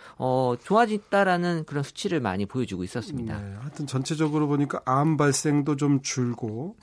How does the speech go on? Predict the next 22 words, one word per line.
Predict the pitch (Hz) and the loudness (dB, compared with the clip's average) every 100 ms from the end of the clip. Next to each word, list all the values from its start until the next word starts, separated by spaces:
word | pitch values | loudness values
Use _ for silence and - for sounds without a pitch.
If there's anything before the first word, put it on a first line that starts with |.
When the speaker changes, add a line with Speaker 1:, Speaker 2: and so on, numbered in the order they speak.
| _ | _
Speaker 2:
그다음에 | 139 120 131 | -2 0 0
암 | - 127 139 143 139 139 247 190 196 170 | 0 2 4 6 6 2 -4 -14 -16 -10
치-, | - - - | -4 -4 -4
생존율도 | - 226 214 202 175 151 151 | 0 4 6 8 8 6 4
높아지는 | 123 - 143 131 127 147 | 2 2 0 2 2 2
이제 | 180 165 | 2 0
그런 | 156 170 | 4 6
건 | 175 170 | 6 4
긍정적인 | - 143 151 151 143 147 | 4 4 6 4 4 2
신호인데 | 135 175 151 123 139 113 98 - - - - - - - 139 | 2 2 2 2 2 0 -4 -14 -16 -12 -12 -12 -16 -8 2
여전히 | 139 143 170 175 175 202 214 220 _ _ _ _ _ _ _ | 2 4 6 6 6 6 4 -2 _ _ _ _ _ _ _
췌장암 | - 208 208 190 156 | -10 2 6 6 6
아까도 | 127 147 139 | 4 2 2
말씀드린 | 131 123 127 113 113 | 2 2 -4 -4 -4
대로 | 107 101 127 180 | -6 -10 -10 -6
이런 | 175 175 160 | 0 2 2
것들은 | 143 - 151 147 143 175 | 0 -2 0 2 2 2
뭐 | 165 143 127 120 - | 4 2 2 0 -4
초기 | - 208 208 | -10 -6 0
발견이 | 127 113 127 139 | 0 2 2 2
어려워서 | 101 113 131 117 127 | 0 0 2 2 -2
그런지 | 113 107 101 101 | -4 -6 -10 -12